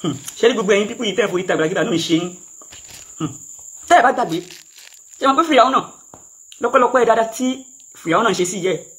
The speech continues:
ni ò jẹ́ kí Ànábì Musa tètè rí Fìràwọ̀ náà mú.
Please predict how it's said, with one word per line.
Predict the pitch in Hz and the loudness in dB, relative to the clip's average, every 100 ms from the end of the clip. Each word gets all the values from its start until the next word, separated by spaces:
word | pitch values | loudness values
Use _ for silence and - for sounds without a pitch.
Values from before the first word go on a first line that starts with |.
| - - 214 | -20 -10 -2
ni | |
ò | 208 | 0
jẹ́ | 143 214 208 | 2 0 0
kí | 240 233 - - - - - | -4 -4 -10 -20 -20 -14 -6
Ànábì | 156 208 | -4 -2
Musa | 185 185 | -2 -2
tètè | 208 208 156 139 - - - - | -4 -2 0 -2 -4 -20 -20 -6
rí | 160 196 202 - | -2 0 -2 -8
Fìràwọ̀ | - 160 151 | -8 0 0
náà | 175 | 0
mú. | 131 | -2